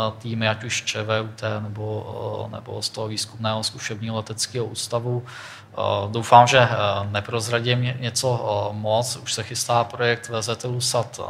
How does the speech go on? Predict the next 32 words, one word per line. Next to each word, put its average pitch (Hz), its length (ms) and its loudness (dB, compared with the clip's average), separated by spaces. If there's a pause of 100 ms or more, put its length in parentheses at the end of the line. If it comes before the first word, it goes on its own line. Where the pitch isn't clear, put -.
(160)
dva, 104 300 4
čili 104 320 -8
ten 104 340 -8
V 104 100 -6
Z 104 120 -8
T 107 220 -10
sat - 240 -6
jedna 104 300 -4
bude 110 220 -4
mít, 110 280 -6 (320)
eh, 104 40 -14 (200)
bude 104 220 -2
mít 101 200 -4
určitě, 110 420 -6
eh, 110 180 0 (240)
pokračování, 104 1040 -2
takže - 280 -10
už, - 460 -8
eh, - 20 -12 (580)
během 104 280 -4 (340)
několika 107 460 0
málo 104 300 4
týdnů 104 380 -6
bude 107 180 -4
první 107 380 -8
koordinační 101 680 -8
schůzka, - 560 -8
kde 107 100 -4
se 107 220 -4
sejdeme 107 500 -2
a 107 140 -8
se 101 280 -4